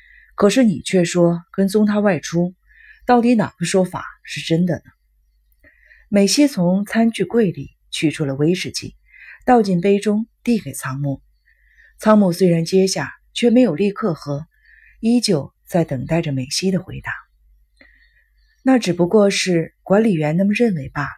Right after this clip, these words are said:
新谷没有经过门厅，他是从逃生楼梯溜出去的，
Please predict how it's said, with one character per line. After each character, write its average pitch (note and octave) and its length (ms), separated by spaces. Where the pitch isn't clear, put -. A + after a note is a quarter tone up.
新 A#3+ 280
谷 D3 460
没 F#3 140
有 G#3+ 120
经 F#3+ 200
过 F#3+ 100
门 C#3 220
厅， F3 320
他 C4 120
是 C4 140
从 F#3+ 400
逃 E3+ 240
生 A#3 220
楼 D#3+ 180
梯 G#3+ 400
溜 F#3 220
出 C#3+ 160
去 A#2+ 180
的， - 80